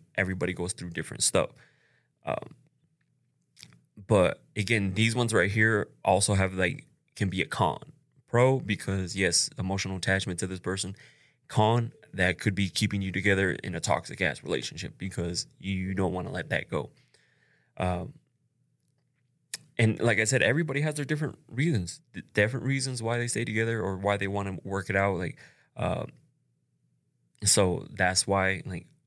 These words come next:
we're listing some pros and cons. That way you guys can see what's good and what's bad, you know, and how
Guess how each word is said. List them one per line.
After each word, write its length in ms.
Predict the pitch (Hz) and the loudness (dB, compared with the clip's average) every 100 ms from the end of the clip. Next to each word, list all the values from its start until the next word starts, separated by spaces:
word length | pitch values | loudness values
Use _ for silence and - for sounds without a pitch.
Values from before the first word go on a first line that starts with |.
| _ _ _ | _ _ _
we're 160 | 107 101 | 0 2
listing 320 | 95 - 101 | 4 2 2
some 200 | 95 95 | 0 0
pros 240 | 98 95 | 2 2
and 80 | 95 | -2
cons. 380 | 87 87 95 98 | -4 -4 -2 -2
That 140 | 85 | 0
way 100 | 90 | 0
you 180 | 95 95 | -2 -2
guys 260 | 95 90 87 | 0 0 -2
can 120 | 87 | -4
see 260 | - 90 90 - - _ _ _ _ | -4 -4 -8 -12 -20 _ _ _ _
what's 260 | 151 175 | -2 0
good 360 | - 190 196 185 _ _ _ | 4 4 4 -2 _ _ _
and 400 | 151 151 151 - | 2 4 0 -6
what's 300 | 151 165 156 | -2 -2 0
bad, 360 | 165 135 - - _ | 2 0 0 -12 _
you 120 | 104 | -6
know, 180 | 95 95 | -4 -2
and 160 | 101 | -2
how 440 | 101 120 113 98 | 0 6 8 6